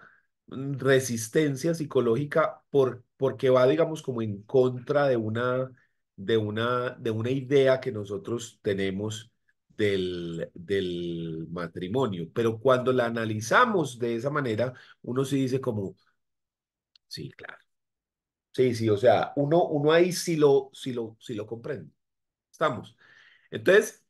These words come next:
la, la clave de esta, de esta, de esta causal, esto todo tiene que ser con concepto médico, esto no es lo que yo creo, o sea, aquí los hechos son, eh, la historia clínica y concepto médico. Es una enfermedad o una condición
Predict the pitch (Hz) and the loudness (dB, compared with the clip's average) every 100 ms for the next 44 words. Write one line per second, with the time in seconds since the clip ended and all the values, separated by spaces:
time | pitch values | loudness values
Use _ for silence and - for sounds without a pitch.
0 | _ - 143 143 139 - 143 135 - 196 | _ 0 6 8 8 6 4 2 4 6
1 | 226 214 175 151 151 147 165 170 - 123 | 8 6 6 4 2 0 2 2 2 -4
2 | 123 123 - 143 143 - 117 113 110 110 | -4 -4 0 2 2 -2 -2 -2 -2 0
3 | 135 139 135 135 135 131 131 - 104 101 | 2 4 2 2 2 2 0 -2 -4 -4
4 | 110 107 113 - _ - 110 113 147 180 | -2 0 0 -4 _ -6 -4 -4 2 8
5 | 165 151 151 139 143 135 135 127 107 107 | 8 8 4 0 0 -4 -4 -6 -4 -4
6 | 98 117 98 92 95 101 - 107 113 113 | -4 -2 0 -2 -4 -6 -6 -4 -2 -2
7 | 107 110 98 85 92 - 107 85 85 87 | -2 -2 -4 -2 -4 -2 -2 -2 -4 -6
8 | 90 - 107 117 117 120 113 117 120 113 | -8 -6 -2 -2 0 -2 -2 -6 -4 -4
9 | 113 - _ _ - 110 113 110 113 - | -6 -12 _ _ -2 2 4 4 0 -2
10 | 117 120 113 107 120 113 107 101 - 87 | -2 0 0 -2 -2 -4 -4 -6 -6 -8
11 | 92 - 104 92 80 - - _ _ _ | -8 -6 -4 -4 -6 -10 -20 _ _ _
12 | _ _ _ _ _ _ _ _ _ 127 | _ _ _ _ _ _ _ _ _ 2
13 | 104 101 - 165 196 165 127 123 120 143 | 4 0 -2 2 2 2 2 2 2 2
14 | 180 - 120 117 139 143 - 117 101 95 | 0 -2 -4 -2 -4 -4 -2 -2 -2 -8
15 | 90 - 107 147 165 | -8 -2 0 0 -4